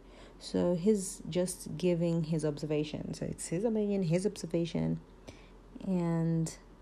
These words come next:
you know, that an unmarried person doesn't have to worry about the responsibilities that come with marriage. So he or she can actually give th-, more of their time to the things of God.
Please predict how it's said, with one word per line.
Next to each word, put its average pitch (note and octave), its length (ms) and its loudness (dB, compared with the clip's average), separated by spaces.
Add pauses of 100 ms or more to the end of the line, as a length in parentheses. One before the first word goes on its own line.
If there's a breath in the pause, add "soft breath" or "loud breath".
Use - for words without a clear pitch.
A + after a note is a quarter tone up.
(540)
you F#3 100 2
know, F3+ 120 4
that E3+ 160 2
an E3+ 80 2
unmarried F3+ 400 2
person E3+ 280 0
doesn't E3 280 0
have D3+ 320 0 (500 loud breath)
to - 100 0
worry A3+ 280 8
about F#3 560 2 (120)
the D#3+ 140 2
responsibilities E3+ 800 0
that D#3+ 180 -2
come D#3 300 0
with D3 240 -2
marriage. D#3 500 -2
So D#3+ 240 -2
he F3+ 540 -4
or E3+ 100 0
she E3+ 460 -4
can D3+ 160 -4
actually D#3+ 320 -4
give D3+ 340 0 (500 loud breath)
th-, - 160 -8
more F3 300 6
of D#3 80 2
their D3 160 0
time C#3+ 460 -2
to - 100 -14
the D3 80 -2
things D3+ 320 -2
of D3 140 -2
God. D#3 280 0